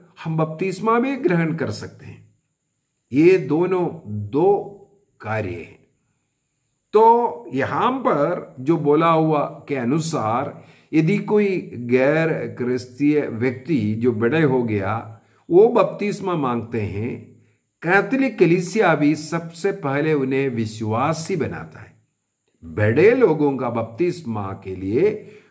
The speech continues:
उन्हें अपना विश्वास को स्वीकार करना जरूरी है। मसीह में विश्वास को स्वीकार करने के बाद उन्हें बपतिस्मा देते हैं। लेकिन क्रिस्तियों के जो संतान हैं,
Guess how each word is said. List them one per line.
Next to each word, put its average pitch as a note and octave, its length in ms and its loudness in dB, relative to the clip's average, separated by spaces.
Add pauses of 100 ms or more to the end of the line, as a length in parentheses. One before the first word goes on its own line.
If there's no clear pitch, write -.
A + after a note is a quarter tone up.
उन्हें C#3+ 480 2
अपना C3 440 -2
विश्वास C3 800 -4
को B2 580 0
स्वीकार A#2 680 -4
करना G#2+ 440 -2
जरूरी F2+ 440 -4
है। E2+ 60 -6
मसीह B2 560 -2
में B2 240 -2
विश्वास A2 720 -6
को A#2 300 -4 (240)
स्वीकार B2+ 680 0
करने C#3 440 -2
के C3 260 -4
बाद D3 960 2 (180)
उन्हें B2+ 480 -2
बपतिस्मा C#3 800 -4
देते A2+ 280 -4
हैं। - 320 -16 (220)
लेकिन A#2+ 420 -4
क्रिस्तियों G#3+ 760 2
के A#3+ 180 -2
जो G#3 160 4
संतान G2+ 600 -4
हैं, F#2 720 -8